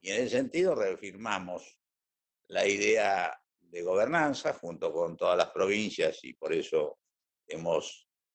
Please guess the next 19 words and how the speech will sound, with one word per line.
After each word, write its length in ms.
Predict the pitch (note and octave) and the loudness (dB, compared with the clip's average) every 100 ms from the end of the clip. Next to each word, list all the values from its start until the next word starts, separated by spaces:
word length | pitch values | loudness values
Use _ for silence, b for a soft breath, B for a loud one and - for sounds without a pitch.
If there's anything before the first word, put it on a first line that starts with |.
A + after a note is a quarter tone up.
| _ _ _ _ - | _ _ _ _ -18
como 320 | D#2 E2 D#2 | -6 -2 -2
historia 480 | - A2+ A2 F#2+ E2+ | -2 -2 0 0 0
que 60 | |
tenemos 480 | - F2 F#2 F2 E2+ | -2 -2 -2 -2 -4
de, 260 | D#2+ D2+ D2+ | -4 -4 -4
de 120 | D2+ | -6
funcionamiento 600 | E2+ D#2 F2+ F#2 F#2+ F#2+ | -6 -2 0 2 4 4
del 120 | F2+ | 2
ministerio, 460 | F#2 F2+ A2 B2 D2+ | 0 -2 2 4 4
trabajar 560 | E2 D2+ F2+ F2 D#2+ - _ _ _ _ _ | 2 0 4 4 2 -4 _ _ _ _ _
con 240 | F2+ E2+ | -6 -4
todas 180 | F2 F#2 | 2 4
las 100 | E2 | 4
provincias, 580 | E2 F#2+ A#2 A#2+ G2 F2+ | 2 2 2 0 -2 -2
con 180 | E2+ E2+ | -2 0
todas 200 | F2+ D#2+ | -2 0
las 80 | |
autoridades 460 | D#2+ - F2 F2+ F2 | 0 0 0 2 4
provinciales. 760 | E2+ F#2 F#2+ C3 A#2+ A2 A#2+ | 2 0 2 4 4 2 -4